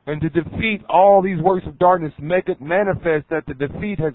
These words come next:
been accomplished. See, the, Jesus accomplished all the defeat of the devil on the cross. It was done. Even really before that, He drove him out. He said, "Now is the prince of this world driven out," in John chapter twelve,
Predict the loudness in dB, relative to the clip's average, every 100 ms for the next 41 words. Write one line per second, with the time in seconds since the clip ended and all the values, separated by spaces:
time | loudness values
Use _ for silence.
0 | -4 -6 -6 -4 -2 -2 -6 -14 -14 -20
1 | _ _ _ _ -14 -10 -10 _ _ _
2 | _ -6 -6 -6 -2 0 0 -2 0 2
3 | 2 0 -4 4 4 4 0 -6 -8 -8
4 | -10 -10 -12 -10 -2 -2 -2 -4 -6 _
5 | _ -6 -4 -4 -4 2 2 0 -4 _
6 | -10 -6 -6 -2 0 0 0 -6 -6 -4
7 | -2 2 2 2 -4 -4 2 4 4 -2
8 | -10 _ _ _ -12 -10 0 2 2 -2
9 | -6 -6 -6 -10 -12 -10 -8 -6 -2 0
10 | 0 0 -4 -8 -8 -8 -10 -10 -4 -2
11 | -2 -2 -4 -4 -4 -6 -4 -4 -4 -6
12 | -10 -10 -6 -2 -2 -4